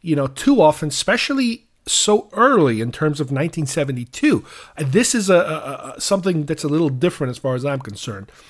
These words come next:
You do have a whole bunch of apes, and they look almost exactly the same in terms of how they're drawn, walk. They're kinda running towards the right side of the frame.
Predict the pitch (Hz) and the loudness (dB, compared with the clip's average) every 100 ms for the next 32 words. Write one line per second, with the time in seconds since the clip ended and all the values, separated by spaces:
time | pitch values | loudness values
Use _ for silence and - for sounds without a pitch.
0 | - - - - - 165 160 147 139 240 | -20 -20 -20 -20 -12 0 0 2 4 6
1 | 233 214 190 175 170 _ _ 147 139 113 | 6 6 4 4 0 _ _ -6 -4 0
2 | 151 202 247 254 214 226 208 208 190 202 | 4 8 8 6 6 2 4 0 0 0
3 | 165 131 - - - - - 226 240 269 | 0 -2 -8 -6 -6 -8 -12 -8 -2 2
4 | 254 247 196 180 - 131 139 139 151 135 | 2 4 2 2 0 0 2 0 -2 -4
5 | 120 - 165 143 123 143 131 131 131 135 | -4 -2 0 0 0 -2 -4 -4 -4 -2
6 | 123 113 120 127 127 123 120 135 135 131 | -2 -2 -4 -2 -2 -2 -2 -2 -2 -6
7 | 113 170 180 139 - - - _ - 110 | -6 -4 -2 -4 -6 -20 -20 _ -18 -6
8 | 123 156 165 160 147 147 143 - 107 127 | 0 2 4 2 0 -2 -2 -6 -4 0
9 | 156 - 175 151 151 143 147 - 156 156 | 0 0 -2 0 -2 -2 -6 -6 -2 0
10 | 151 151 | 0 -2